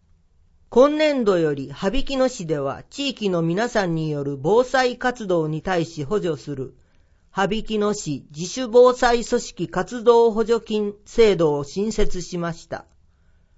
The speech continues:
安全で安心して暮らせる災害に強い地域づくりに向けて、地域における防災体制の充実や、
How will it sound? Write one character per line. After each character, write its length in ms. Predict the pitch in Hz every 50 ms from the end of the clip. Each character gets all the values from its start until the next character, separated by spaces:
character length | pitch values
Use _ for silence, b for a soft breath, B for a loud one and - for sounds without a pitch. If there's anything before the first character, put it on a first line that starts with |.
| _ _ _ _ _ _ _ _ _ _ _ _ -
安 280 | - 202 226 233 233 220
全 320 | 180 220 220 214 208 202
で 280 | 190 190 185 170 - -
安 240 | - 175 202 233 262
心 320 | 254 - 254 254 247 247
し 80 | 247 -
て 160 | - 233 233
暮 180 | 226 - 226 226
ら 80 | 214
せ 160 | 214 - 226 208
る 140 | 208 208
災 320 | 170 - 185 202 226 247 240
害 240 | 254 254 254 254 247
に 200 | 247 247 233 196
強 360 | - - 233 233 233 226 214
い 180 | 180 156 135
地 260 | 127 - - 226 254 254
域 160 | - 269 254
づ 160 | 208 226 233
く 140 | - 214 196
り 120 | 165 165
に 140 | 156 156 147
向 140 | 147 151 147
け 160 | - 165 151
て、 300 | 156 - 151 139 143 - _ _ _ _ _ _ _
地 180 | - 254 247
域 200 | 226 170 - 196
に 160 | 175 170 165 156
お 80 | 156
け 160 | - - 156
る 120 | 151 156 147
防 260 | 143 165 190 226 247
災 300 | 247 - 254 240 240 240
体 240 | - 240 226 214 202
制 300 | 208 - 170 160 156 151
の 140 | 147 143 139
充 280 | 127 147 175 185 190
実 380 | 165 160 180 170 - - 160 160
や、 300 | 160 160 156 143 131